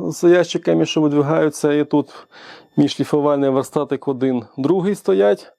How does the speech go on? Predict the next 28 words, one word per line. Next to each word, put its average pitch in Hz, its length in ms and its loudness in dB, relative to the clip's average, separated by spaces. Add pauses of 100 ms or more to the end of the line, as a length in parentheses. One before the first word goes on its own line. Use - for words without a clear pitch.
(680)
В - 120 -20
плані 151 420 2
їх 143 260 -4
не 143 60 2
було 147 260 4
тут 208 120 -2
розташовувати, 175 760 0
але 151 180 2
вони 143 640 2
собі 139 460 2
самі 135 320 2
якось 120 320 0
попросились. 180 800 0 (380)
Одне 147 340 2
єдине, 147 380 2
що 143 160 -2
оцей 139 240 2
табурет 147 600 0 (640)
і 151 180 0
оцей 139 260 2
пластиковий 139 640 0
ящик 135 600 -2
з - 160 -16
оціма 131 680 2 (500)
металевими 127 840 0 (600)
штуками 160 580 0
треба 135 320 0
прибрати, 151 640 -2